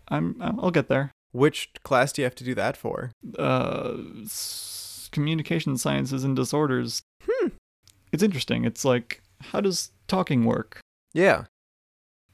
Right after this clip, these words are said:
Speaker 1: Your tongue is, like, real cool.
Speaker 2: Right.
Speaker 1: It's, like, really precise is the cool thing. Like, the difference between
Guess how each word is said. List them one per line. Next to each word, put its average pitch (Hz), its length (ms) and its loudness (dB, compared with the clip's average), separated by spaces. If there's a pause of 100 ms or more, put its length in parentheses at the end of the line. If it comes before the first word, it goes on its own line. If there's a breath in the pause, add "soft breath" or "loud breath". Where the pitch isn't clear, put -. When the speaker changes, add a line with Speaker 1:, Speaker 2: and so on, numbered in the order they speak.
Speaker 1:
Your 143 120 0
tongue 208 240 4
is, 120 160 2
like, - 280 -8 (360)
real 160 180 0
cool. - 440 -2 (300)
Speaker 2:
Right. 104 280 0 (640 loud breath)
Speaker 1:
It's, - 320 2
like, 160 240 2
really 180 540 0 (200)
precise - 720 2 (500)
is 120 200 2
the 113 80 -6
cool 107 220 2
thing. 113 400 -4 (880)
Like, 123 160 4
the 131 100 0
difference 127 320 -2
between 120 640 -4